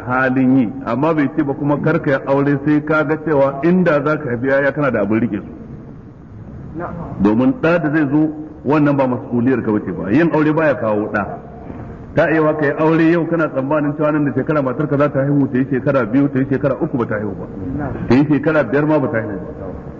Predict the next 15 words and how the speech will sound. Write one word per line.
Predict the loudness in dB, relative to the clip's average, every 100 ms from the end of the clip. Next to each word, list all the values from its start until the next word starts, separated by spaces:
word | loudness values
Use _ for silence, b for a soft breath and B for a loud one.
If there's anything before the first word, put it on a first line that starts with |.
| -14 -2
Ta | 0 2
iya | 4 4
yiwa | 4 2 2
a |
yanzu | 0 2 2
matakin | 0 0 0 0
albashin | 0 0 0 0 0
ka | 2
zai | 2
rike | 2 0
ka | -4
kai | 0 0
da | 2
matar | 0 0 -4
ka. | -4